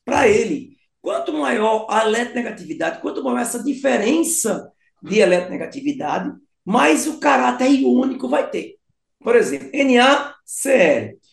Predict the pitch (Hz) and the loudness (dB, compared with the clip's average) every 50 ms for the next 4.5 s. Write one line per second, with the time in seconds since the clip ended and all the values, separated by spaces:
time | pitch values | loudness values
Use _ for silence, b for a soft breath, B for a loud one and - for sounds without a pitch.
0 | _ _ _ - 180 190 220 233 233 214 185 160 143 120 110 - - _ - 143 | _ _ _ -6 -2 0 0 0 0 0 -2 -2 -2 -4 -6 -10 -18 _ -6 -4
1 | 143 151 147 135 135 139 - 95 - - - - - 214 - _ _ _ _ _ | -2 -2 -2 -2 -2 -4 -4 -6 -8 -8 -8 -8 -8 -8 -8 _ _ _ _ _
2 | _ _ _ _ _ _ _ _ _ _ _ _ _ _ _ - - - - _ | _ _ _ _ _ _ _ _ _ _ _ _ _ _ _ -16 -16 -16 -16 _
3 | _ - - - 254 226 175 165 185 214 214 214 - - 196 196 202 190 202 196 | _ -10 -4 0 2 2 4 4 2 2 0 -2 -2 0 0 0 2 2 2 2
4 | 185 190 240 196 165 143 123 - - | 2 2 2 2 2 2 0 -4 -10